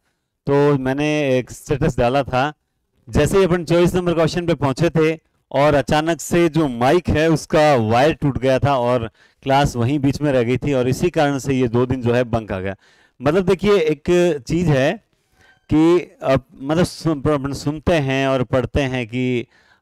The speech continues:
आ, जब किस्मत खराब हो तो हाथी पे बैठे हुए को भी कुत्ता काट लेता है। हकीकत में bad luck है ना, वो ऐसा लग रहा है जैसे नहा धो के पीछे पड़ गया। लेकिन एक चीज़ जो है कि नहीं, अपने को करना तो है,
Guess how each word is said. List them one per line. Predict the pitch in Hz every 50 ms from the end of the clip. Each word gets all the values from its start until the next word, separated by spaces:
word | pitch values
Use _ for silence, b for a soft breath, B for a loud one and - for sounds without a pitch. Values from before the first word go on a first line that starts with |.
| b
आ, | 117 107 110 110 110 107
जब | 104 113 123 - _ -
किस्मत | 160 160 - - 151 131 - - -
खराब | - 170 139 127 127 135 127 131
हो | 127 131 127
तो | 123 131
हाथी | 113 104 107 107 - - 151
पे | 135 139 143
बैठे | 123 127 127 - 123 127
हुए | 120 120 113
को | - 135
भी | 131 131
कुत्ता | - - 117 - - 123
काट | 101 107 107 101
लेता | 98 104
है। | 104 - _ _ _ _ _ _ _ -
हकीकत | 123 113 135 156 185 185
में | 185 170 131 107 104
bad | 127 127 135 151 151
luck | 165 196 214 170
है | 143 127
ना, | 120 135 127 92 - _ _ _ _ -
वो | 156
ऐसा | 160 165 165 185
लग | 185 185 190
रहा | 190 196
है | 196
जैसे | 190 160 156 190 185 147
नहा | 120 110 107 107 107 110 110 113 139 165 196
धो | 180 180 170
के | 165 170
पीछे | 135 - 147 131 - -
पड़ | 110 113 110
गया। | 113 113 120 120
लेकिन | 120 127 143 147 - 202 185 160 b b b b b b b b b -
एक | 160 170 156
चीज़ | - - 214 214 175
जो | 151 147 165 160
है | 147 151 160
कि | - 147
नहीं, | 135 139 156 147 127 120
अपने | 117 135 170 185
को | 190
करना | - - 165 156 160 175 190 185
तो | - 170 127
है, | 101 104 95 92 -